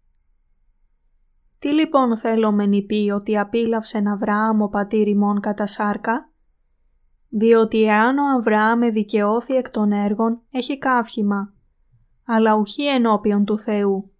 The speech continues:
Επειδή τι λέγει η Γραφή;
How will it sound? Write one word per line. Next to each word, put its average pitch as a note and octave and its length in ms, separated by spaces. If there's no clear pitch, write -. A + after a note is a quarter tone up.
Επειδή A#3 420
τι D4 160
λέγει C#4 340
η A3 60
Γραφή; G#3 600